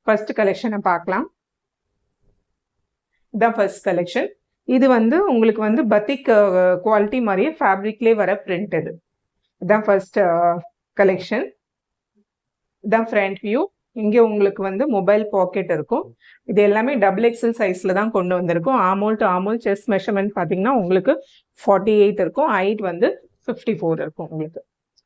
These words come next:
So இதான் பேக் வியூ. இது எல்லாமே மறுபடியும் உங்களுக்கு ஒரு ஆடியோ ஆஃபர் சேலா தான் கொண்டு வந்திருக்கோம்.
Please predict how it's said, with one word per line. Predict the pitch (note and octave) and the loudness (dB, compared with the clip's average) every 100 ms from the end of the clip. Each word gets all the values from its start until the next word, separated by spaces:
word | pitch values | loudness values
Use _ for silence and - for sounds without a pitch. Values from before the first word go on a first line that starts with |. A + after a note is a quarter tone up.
| _ | _
So | _ - | _ -4
இதான் | F#3 F#3+ G#3 | 0 0 2
பேக் | F#3 F3 - | 0 -2 -4
வியூ. | A3+ E4+ G#4 - _ _ _ _ _ _ _ - | -4 -4 -6 -20 _ _ _ _ _ _ _ -8
இது | A#3 G#3 | 0 2
எல்லாமே | G#3+ A#3+ B3 C#4+ | 4 2 2 0
மறுபடியும் | G#3+ G#3+ A3 B3+ | 0 0 0 0
உங்களுக்கு | A#3+ G3+ F#3+ | 2 0 0
ஒரு | G#3 G#3+ | 0 2
ஆடியோ | G#3 F#3+ A3 G#3 | 2 2 2 2
ஆஃபர் | G3 G3+ F#3+ | 0 -2 -4
சேலா | F3+ F3+ | 0 2
தான் | F3+ F#3+ | 0 -2
கொண்டு | F3+ E3+ E3+ | -4 -4 -2
வந்திருக்கோம். | D#3+ D#3+ E3 C#4+ | -2 -2 -2 -4